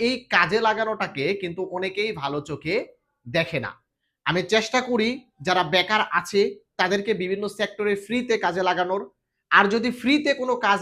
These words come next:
না পাই তাহলে চেষ্টা করি কোথাও যদি দুই টাকা ঘুষ দিয়ে কোনো একজন প্রবাসী ভাই কাজ পায় এবং দেশে দুই টাকা পাঠিয়ে তার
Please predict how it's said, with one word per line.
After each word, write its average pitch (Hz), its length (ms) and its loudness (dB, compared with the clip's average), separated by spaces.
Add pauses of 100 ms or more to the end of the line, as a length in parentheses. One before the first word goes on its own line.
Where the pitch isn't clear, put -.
না 170 220 4
পাই 175 260 6 (280)
তাহলে 180 280 2 (100)
চেষ্টা 226 300 -2
করি 208 280 0 (400)
কোথাও 226 340 6
যদি 262 240 -2
দুই 226 200 -2
টাকা 240 220 -2 (120)
ঘুষ 190 160 -2 (120)
দিয়ে 233 240 6 (520)
কোনো 247 160 4
একজন 277 320 2
প্রবাসী 240 340 0
ভাই 226 180 0 (140)
কাজ 202 160 4 (160)
পায় 196 340 6
এবং 185 180 -2 (140)
দেশে 190 300 2 (100)
দুই 190 120 -4
টাকা 196 300 -6
পাঠিয়ে 185 400 2 (340)
তার 185 160 2